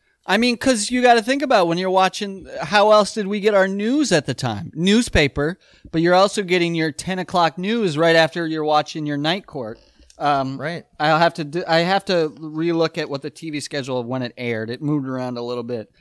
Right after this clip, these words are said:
Speaker 1: but
Speaker 2: It
Speaker 1: so
Speaker 2: followed, it, it was on Wednesdays for the first twelve episodes, but then the series, the season finale moved to Thursday after Cheers.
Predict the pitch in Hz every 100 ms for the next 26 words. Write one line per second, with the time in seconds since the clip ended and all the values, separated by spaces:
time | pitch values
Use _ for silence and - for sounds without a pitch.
0 | _ - - 131 117 _ _ - - 185
1 | - - 202 220 220 208 202 - _ _
2 | _ - 190 - _ _ _ 175 185 185
3 | 180 170 190 196 196 180 170 139 139 131
4 | 160 202 190 208 208 220 240 - - _
5 | _ _ _ _ _ _ _ _ - 175
6 | 160 - - 160 - - 190 196 - 202
7 | 196 180 160 - 175 202 202 180 175 -
8 | 180 175 165 - - 175 180 180 175 -
9 | 147 139 202 190 185 - 170 160 160 165
10 | 165 - _ - 156 160 - 147 160 151
11 | 139 147 - 127 131 - 120 - 135 104
12 | 78 - -